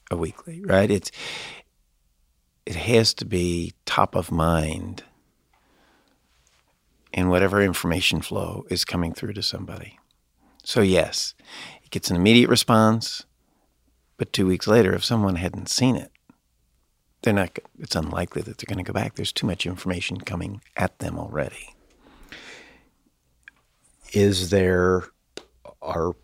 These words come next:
Speaker 2: people in Cincinnati, is there starting to become a,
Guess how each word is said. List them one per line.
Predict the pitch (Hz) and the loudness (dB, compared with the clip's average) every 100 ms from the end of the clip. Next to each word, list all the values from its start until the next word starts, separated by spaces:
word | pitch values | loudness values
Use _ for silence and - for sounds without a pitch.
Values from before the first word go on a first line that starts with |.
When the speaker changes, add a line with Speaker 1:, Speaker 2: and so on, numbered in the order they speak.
| - | -6
Speaker 2:
people | - 98 101 90 | -2 2 2 2
in | 92 92 | 2 0
Cincinnati, | 85 98 87 92 85 85 95 95 - _ _ _ _ _ _ _ _ _ _ - | 2 0 0 0 2 2 2 -2 -10 _ _ _ _ _ _ _ _ _ _ -16
is | - - 85 | -12 -6 -2
there | 85 80 | 0 0
starting | - 85 85 | 2 2 4
to | 82 | 2
become | 76 - 90 90 | -2 -2 0 2
a, | 85 | 0